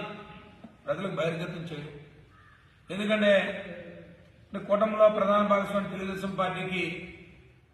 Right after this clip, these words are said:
మరి వారికి కొన్ని మీడియా సంస్థలు, కొన్ని పత్రికలు మరి ఎప్పటిలాగానే వారిని అబద్ధాల్ని నిజాలుగా చూపించే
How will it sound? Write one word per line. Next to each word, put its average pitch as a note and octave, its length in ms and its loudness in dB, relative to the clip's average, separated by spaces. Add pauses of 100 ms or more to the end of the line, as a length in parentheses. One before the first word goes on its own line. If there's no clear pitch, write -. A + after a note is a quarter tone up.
(280)
మరి F3 180 -4
వారికి F3+ 340 2
కొన్ని F3+ 220 -4
మీడియా F3 260 -2
సంస్థలు, F3+ 340 -4 (680)
కొన్ని F#3+ 160 -4 (100)
పత్రికలు F#3+ 420 -2 (960)
మరి F#3 160 0
ఎప్పటిలాగానే G3 640 2 (640)
వారిని F#3+ 320 2 (720)
అబద్ధాల్ని G#3+ 580 8 (300)
నిజాలుగా G3 480 6
చూపించే F3+ 400 -4